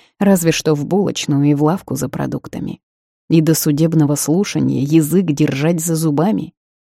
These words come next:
Но потом не обессудьте, как суд решит. Я внёс все нужные пояснения по делу, в том числе ваши чистосердечные признания. Надеюсь, суд учтёт их. Обычно так и происходит.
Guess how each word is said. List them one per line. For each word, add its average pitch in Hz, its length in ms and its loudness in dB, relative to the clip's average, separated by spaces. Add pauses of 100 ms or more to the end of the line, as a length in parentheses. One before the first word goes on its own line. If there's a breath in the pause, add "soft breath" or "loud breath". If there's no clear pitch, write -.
(140)
Но 160 220 4
потом - 460 -4 (440 soft breath)
не 165 140 4
обессудьте, - 800 -4 (260)
как 220 220 -2
суд - 240 -6
решит. - 480 -12 (320)
Я 156 260 4
внёс 147 380 4
все - 240 0
нужные 156 440 4
пояснения 151 680 2
по 143 160 -2
делу, 165 340 0
в - 80 -14
том 233 200 4
числе 160 400 -2
ваши 151 320 -2
чистосердечные 156 1000 -2
признания. 175 680 -4 (320)
Надеюсь, 160 540 2
суд - 240 -4
учтёт - 440 -6
их. - 240 -16 (220)
Обычно 151 500 0
так - 220 -4
и 151 60 -2
происходит. - 720 -6